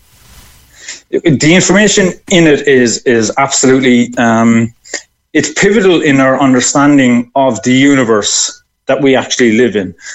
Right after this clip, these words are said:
So what, by looking this far back in, into the past, but also that far into the early formation of the universe, and don't forget, this was only a twelve and a half hour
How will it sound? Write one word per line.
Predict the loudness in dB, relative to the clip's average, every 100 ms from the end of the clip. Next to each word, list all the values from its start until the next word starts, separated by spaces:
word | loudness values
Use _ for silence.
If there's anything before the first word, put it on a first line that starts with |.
| -10
So | -2
what, | 0 0 -4 -12 -14 -4
by | 0
looking | 2 0 0 0
this | 0 -2 -2
far | -2 0
back | -2 -4 -8 -12 -4
in, | 0 2 0 -6 _ -2
into | 0 0 -2
the |
past, | -2 -2 -2 -4 -6 -6 -2
but | 0
also | 2 0 0
that | 0 -2 -2
far | 0 0 0 -4 -14 -6
into | -4 -2 0
the | -2 0
early | 0 2 0
formation | 0 0 2 0 0 -2 -2 -6 -20 _ _ _ -4
of | -2 0
the | 0
universe, | 0 0 -2 -2 -2
and | -2 0
don't | 0 0
forget, | 0 0 -2 -6 -20 _ _ -8
this | -2 0 2
was | 2
only | 2 2 0
a |
twelve | 0 0 0 0
and |
a | 0
half | 0 -2 0
hour | 0 2 2 -2